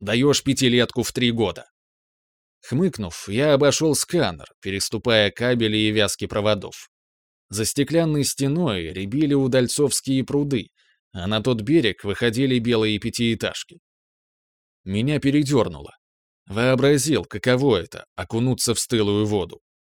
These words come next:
Обжигает, как огнём, только с обратным знаком. Снега мы пока не видали,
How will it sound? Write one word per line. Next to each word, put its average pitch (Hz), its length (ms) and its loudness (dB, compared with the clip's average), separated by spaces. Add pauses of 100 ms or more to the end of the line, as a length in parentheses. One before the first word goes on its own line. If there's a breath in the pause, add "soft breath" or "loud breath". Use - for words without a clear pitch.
(260)
Обжигает, 113 680 0
как 135 200 0
огнём, 127 540 -2
только 92 280 -8
с - 80 -4
обратным 110 440 0
знаком. 104 460 -8 (920)
Снега 160 460 0
мы 160 140 0
пока 156 280 -2
не 151 120 0
видали, 147 600 0